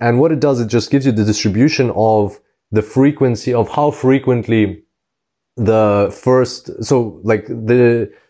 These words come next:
the digits from zero to ten, so from zero to nine, how frequently they occur as the first digit in your set of financials. And this, there's a certain distribution. It should be, like, one should appear, like,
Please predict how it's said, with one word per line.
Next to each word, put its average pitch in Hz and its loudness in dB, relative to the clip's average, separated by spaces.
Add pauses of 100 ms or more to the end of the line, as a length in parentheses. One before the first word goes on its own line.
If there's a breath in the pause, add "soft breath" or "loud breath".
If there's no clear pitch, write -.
(220 soft breath)
the 117 0
digits 175 -2
from 123 -2
zero 117 4
to 107 -6
ten, 175 0
so 131 2
from 120 0
zero 131 2
to 107 -6
nine, 147 0
how 131 -2
frequently 127 0
they 101 2
occur 107 2
as 101 0
the 98 0
first 101 0
digit 101 0
in 101 -2
your 95 2
set 104 -2
of 87 -4
financials. 87 -6
And 107 0
this, 143 -2
there's 139 0
a 139 2
certain 165 0
distribution. 135 0
It 107 -2
should 95 -8
be, 101 2
like, 92 2
one 110 0
should 101 -6
appear, 95 -2
like, 82 -2